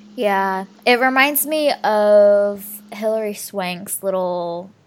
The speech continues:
role in Logan Lucky and how, like, she, they could have saved money and just went with somebody else, but maybe it's because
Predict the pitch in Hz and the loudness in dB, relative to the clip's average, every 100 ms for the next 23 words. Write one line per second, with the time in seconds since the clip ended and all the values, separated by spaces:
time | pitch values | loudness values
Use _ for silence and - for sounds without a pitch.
0 | _ _ _ _ 185 185 185 175 175 170 | _ _ _ _ -12 -6 -4 -4 -4 -6
1 | - 175 175 175 175 - 180 175 165 - | -6 -10 -10 -8 -6 -6 -6 -10 -14 -10
2 | 202 240 247 _ _ _ _ _ _ _ | -8 -8 -10 _ _ _ _ _ _ _
3 | _ 190 185 175 202 175 175 _ _ _ | _ -10 -8 -10 -12 -16 -18 _ _ _
4 | - 190 180 - 190 170 - - 190 - | -16 -12 -12 -14 -16 -16 -18 -18 -16 -18
5 | _ _ _ _ - - 196 190 - 196 | _ _ _ _ -20 -16 -14 -8 -8 -8
6 | - 226 220 214 214 185 190 - - 202 | -12 -16 -14 -12 -12 -14 -20 -20 -20 -16
7 | - 196 185 175 175 233 277 - - 190 | -16 -14 -12 -10 -6 -6 -4 -6 0 -2
8 | - 190 196 202 - - - - 170 180 | 0 -6 -2 -4 -4 -14 -14 -8 -8 -6
9 | - | -8